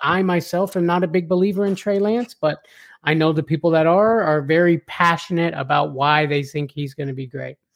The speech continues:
Um, I lo-, I love the wide receivers. I really do. You know, like we were talking about Amari Cooper a little bit earlier, but, um,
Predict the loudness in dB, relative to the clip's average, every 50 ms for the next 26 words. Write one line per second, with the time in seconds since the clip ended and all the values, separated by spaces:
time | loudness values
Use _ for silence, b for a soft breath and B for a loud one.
0 | B B B B B B B B B B B B -6 -4 -2 0 0 0 -2 -2
1 | -4 -6 b b b b b b _ 2 2 4 4 4 4 4 2 2 0 -4
2 | -8 -10 -8 -6 -4 -2 2 2 4 4 4 2 0 0 0 0 2 4 4 4
3 | 4 2 2 2 2 4 2 2 0 -2 -4 -6 -6 -4 -4 -4 -4 -4 -6 -8
4 | -10 -14 -20 -20 -20 _ _ _ _ _ -2 0 0 2 4 4 4 4 2 2
5 | 2 0 0 2 0 -2 -4 -6 -4 0 0 2 2 2 0 -2 -2 0 0 0
6 | 0 0 0 0 0 0 0 2 2 2 2 2 2 2 2 2 2 2 2 4
7 | 4 2 0 -2 -2 -4 -2 -2 -2 -2 -2 0 0 0 -2 -2 -2 -4 -6 -4
8 | -4 -4 -4 -2 -2 -2 -4 -4 -4 -4 -2 -2 -2 -4 -8 b b b b b
9 | b b b 0 2 2 2 2 0 -2 -4 -8 -12